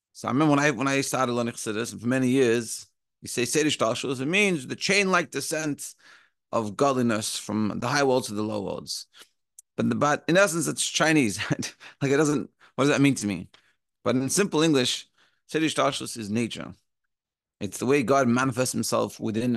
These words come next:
nature, the way the world's coming to be. Now, you have to appreciate it's not nature like physical nature. Atzilus is not like physical nature, but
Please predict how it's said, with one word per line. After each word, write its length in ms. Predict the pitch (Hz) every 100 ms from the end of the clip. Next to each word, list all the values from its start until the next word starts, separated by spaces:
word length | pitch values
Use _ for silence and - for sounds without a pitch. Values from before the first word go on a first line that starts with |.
| -
nature, 400 | 113 107 76 65 - _ _ _ _ _ _ _
the 100 | 95
way 160 | 120 127
the 100 | 113
world's 300 | 110 131 104
coming 220 | 123 117
to 60 | 113
be. 100 | 123
Now, 320 | 151 135 101 - - -
you 60 | 127
have 100 | 139
to 80 |
appreciate 520 | 147 170 170 151 139 - _ _ _ _ _ _ _ _ _ _ _
it's 180 | - -
not 240 | 147 160 -
nature 480 | 143 170 170 160
like 300 | 143 139 135
physical 420 | - - 139 139 127
nature. 560 | 135 165 127 123 143 135 _ _ _ _ _ _ -
Atzilus 460 | 101 - 175 156 123
is 60 |
not 180 | 127 131
like 160 | 113 113
physical 320 | 135 127 113
nature, 480 | 117 147 - 117 120 - _ -
but 240 | 95 113